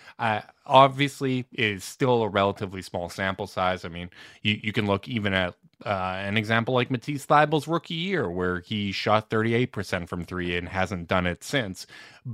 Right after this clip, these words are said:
But it is really encouraging to see the confidence that Okoro has pulling from three,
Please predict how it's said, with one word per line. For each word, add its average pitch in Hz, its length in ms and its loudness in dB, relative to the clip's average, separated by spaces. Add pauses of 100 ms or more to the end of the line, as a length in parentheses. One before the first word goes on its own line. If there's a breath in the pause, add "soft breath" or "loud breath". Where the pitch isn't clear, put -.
But 131 380 6
it 190 160 6
is 170 120 2
really 113 420 4
encouraging 101 560 -2
to 98 60 -8
see 98 360 -4
the 92 340 -10
confidence 117 680 2
that 110 160 4
Okoro 113 420 4
has 113 240 6
pulling 113 340 0
from 110 200 -2
three, 117 340 -6